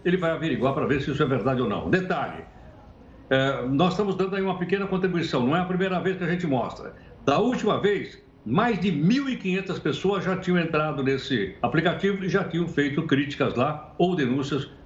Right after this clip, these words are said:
contra a propaganda irregular. Eu acho que é dessa forma, né, que a gente vai indo pra eleição e a gente espera, logicamente,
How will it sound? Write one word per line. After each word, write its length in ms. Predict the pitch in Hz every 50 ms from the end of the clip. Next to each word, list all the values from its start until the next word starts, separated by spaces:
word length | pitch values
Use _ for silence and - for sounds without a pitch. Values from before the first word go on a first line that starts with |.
| -
contra 280 | - 135 147 147 147 175
a 20 |
propaganda 480 | - - 147 135 - 107 104 131 131 123
irregular. 480 | 117 131 120 120 113 85 78 76 - - - - - - - - -
Eu 100 | 151 175
acho 120 | 170 -
que 60 | -
é 40 | 170
dessa 260 | 139 147 135 - 170 151
forma, 480 | - - 190 190 185 185 185 - - - - -
né, 120 | 113 131 139
que 80 | 139
a 80 | 151 120
gente 220 | 113 135 127 -
vai 160 | 113 123 120
indo 80 | 120 120
pra 100 | 120 139
eleição 380 | 156 170 170 - - 165 165 180
e 60 | 190
a 20 |
gente 140 | 175 175 185
espera, 360 | 180 - - - 151 156 147
logicamente, 800 | 123 110 110 123 120 - - 151 - 120 143 143 143 - -